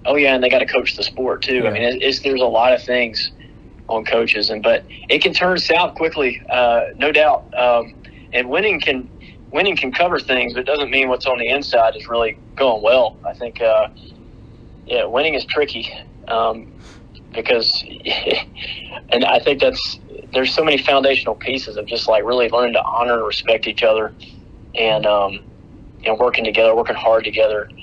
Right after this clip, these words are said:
Speaker 1: Um, that's really, really important. That has to be built on a team, and, uh, otherwise, when the crap hits the fan, I mean, it's everybody for themselves,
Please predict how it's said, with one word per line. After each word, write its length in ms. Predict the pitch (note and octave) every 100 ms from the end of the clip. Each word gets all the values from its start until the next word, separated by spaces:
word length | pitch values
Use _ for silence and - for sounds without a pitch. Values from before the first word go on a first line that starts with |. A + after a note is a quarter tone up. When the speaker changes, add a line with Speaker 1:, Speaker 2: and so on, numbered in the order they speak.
| - - - -
Speaker 1:
Um, 320 | A2 A2+ A2 G#2+
that's 180 | G#2
really, 280 | - B2+ C3+
really 180 | A#2 A#2
important. 640 | G#2+ - A2 F#2 F#2+ - -
That 140 | -
has 200 | B2 B2
to 80 | -
be 100 | A#2
built 340 | G#2+ A2+ A2+ A2+
on 60 |
a 60 | G#2
team, 420 | - G#2+ G#2+ C#3+ - - - -
and, 240 | - -
uh, 60 | -
otherwise, 440 | - B2 B2 A2+
when 80 | G#2+
the 60 | G#2+
crap 260 | B2+ A#2+ A#2+
hits 140 | A#2
the 80 | -
fan, 400 | - A#2 A2 G2 -
I 60 | G#2+
mean, 300 | G#2+ G#2 - - - - -
it's 160 | B2 B2
everybody 300 | B2 A2+ A2
for 120 | -
themselves, 640 | G#2 - A2+ G#2 F#2+ -